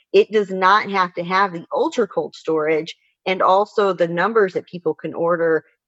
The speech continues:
batches are much smaller. And so then we'll start seeing it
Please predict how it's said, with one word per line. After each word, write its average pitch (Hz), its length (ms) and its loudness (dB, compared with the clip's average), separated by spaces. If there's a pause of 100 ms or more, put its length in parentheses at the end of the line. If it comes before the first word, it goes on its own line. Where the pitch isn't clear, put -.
batches 175 460 2
are 160 100 0
much 165 360 -8
smaller. 202 500 0
And 170 160 -8
so 170 260 -4
then 190 220 -4
we'll 185 140 -8
start - 280 -4
seeing 170 300 -10
it 147 140 -10